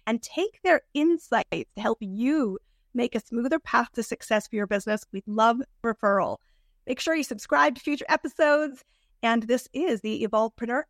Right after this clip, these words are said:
After Hours. Until next time, if you are an entrepreneur, make today an awesome one. Go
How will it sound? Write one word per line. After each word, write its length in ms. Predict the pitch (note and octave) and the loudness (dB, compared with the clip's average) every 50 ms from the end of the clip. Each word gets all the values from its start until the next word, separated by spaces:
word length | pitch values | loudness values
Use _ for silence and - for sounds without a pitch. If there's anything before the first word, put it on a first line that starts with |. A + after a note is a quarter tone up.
| - | -4
After 300 | B3+ A#3+ - - C4+ - - | -6 -4 -4 -4 -4 0 2
Hours. 420 | - C#4 D4 D#4+ F4 F#4 E4+ - - - | 4 4 4 4 2 0 -2 -4 -10 -6
Until 360 | - A3+ A#3+ A#3 - - C#4+ C#4+ | -2 -2 -2 -2 -2 -2 0 2
next 420 | C4+ C4+ C#4 D4 - - - - | 2 2 0 -2 -4 -10 -18 -16
time, 440 | - - - A3 G3+ F#3 E3 E3 - _ _ _ _ | -10 -6 -2 -2 0 0 -2 -4 -8 _ _ _ _
if 80 | _ - | _ -4
you 180 | A#3+ C4 C4+ | -2 -2 0
are 160 | - B3+ B3+ B3+ | 2 2 2 2
an 100 | C4 C4 | 2 2
entrepreneur, 540 | B3+ C4 - - - B3 A#3+ B3+ C4 C#4 - _ _ _ _ _ | 0 0 -4 -6 -4 -2 0 0 0 -2 -4 _ _ _ _ _
make 440 | - A3 A3+ B3 C#4 E4+ E4 _ _ - | -4 0 2 2 2 2 0 _ _ -12
today 500 | - - B3+ G#3 - G#3+ G#3 G#3+ A3 - _ _ - | -6 -6 -6 -4 -2 -2 0 0 -2 -2 _ _ -12
an 160 | G3 F#3+ - _ - | -10 -10 -10 _ -6
awesome 480 | - A3 A#3 A3+ G#3+ - - C4+ B3+ B3 | 0 0 2 0 0 -2 -2 0 0 2
one. 280 | C4 C4+ C4+ C#4 C#4 C4 | 2 2 4 2 2 2
Go 200 | - A3+ G#3+ | 2 0 0